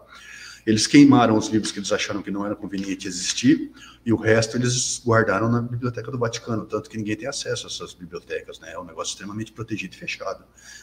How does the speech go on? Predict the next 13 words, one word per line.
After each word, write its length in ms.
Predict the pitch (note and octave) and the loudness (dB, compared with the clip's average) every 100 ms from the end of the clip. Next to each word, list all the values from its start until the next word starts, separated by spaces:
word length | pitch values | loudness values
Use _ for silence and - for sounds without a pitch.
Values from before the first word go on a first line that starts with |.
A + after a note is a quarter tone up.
| _ | _
né? 260 | E2 F2 G2 - _ | -8 -4 -4 -8 _
Se 100 | - | -10
fosse 160 | F#2 - | -8 -6
uma 80 | F2 | -6
biblioteca 480 | F#2 F#2+ G2+ F#2 F2+ | -4 -2 -2 -2 -2
comum, 580 | G2+ F#2 F#2+ A2+ C3 | -2 0 2 4 4
qualquer 320 | C3 G#2+ G#2 G2+ | 4 2 2 0
um 120 | G2+ | 0
poderia 400 | G#2 G#2+ G#2 G#2 | 0 0 2 0
entrar 260 | G2 F#2 | -2 0
lá 140 | F#2+ F#2 | 2 4
e 40 | |
ler. 260 | B2+ F2+ | 2 0